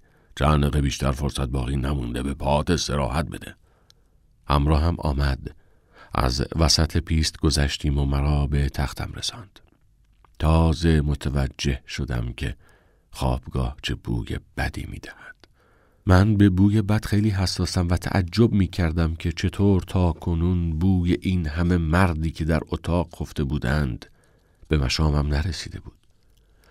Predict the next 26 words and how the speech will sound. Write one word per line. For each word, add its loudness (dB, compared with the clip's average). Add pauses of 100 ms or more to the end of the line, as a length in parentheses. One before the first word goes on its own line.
(540)
با 8
حرکت 4
پاها 2
کفش‌هایم 0
را 2
کندم 2
و 4
روی 2
تخت -4 (220)
تاق 6
باز 2
دراز 0
کشیدم. -8 (680)
تیمارگر 2
پرسید: 0 (420)
«می‌خوای 6
پاهاتو 4
ماساژ 4
بدم؟» 0 (1000)
جواب 2
دادم: 0 (360)
«حالم 2
خیلی 2
خوبه، 2
وضع 0
پاهامم -2